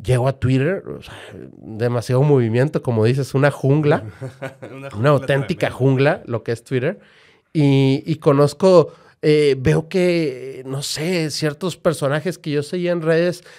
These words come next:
Speaker 1: se metían eso de Spaces y empezaban a hablar de fútbol. Poco a poco, pues, me fui metiendo. Veo que,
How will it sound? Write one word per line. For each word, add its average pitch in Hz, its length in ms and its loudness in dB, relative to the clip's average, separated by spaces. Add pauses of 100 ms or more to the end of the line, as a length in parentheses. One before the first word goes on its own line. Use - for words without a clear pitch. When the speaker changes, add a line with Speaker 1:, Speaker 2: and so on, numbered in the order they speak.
Speaker 1:
se - 160 -4
metían 139 380 -2
eso 165 240 -4
de 156 100 0
Spaces 143 840 -2
y 131 60 -6
empezaban 127 380 -8
a - 60 -4
hablar 139 120 -4
de 151 120 -2
fútbol. 139 600 0 (360)
Poco 143 220 -2
a - 120 -2
poco, 160 440 0
pues, 127 140 -6
me 131 160 2
fui 139 160 0
metiendo. 156 760 2
Veo 143 300 0
que, 156 220 -4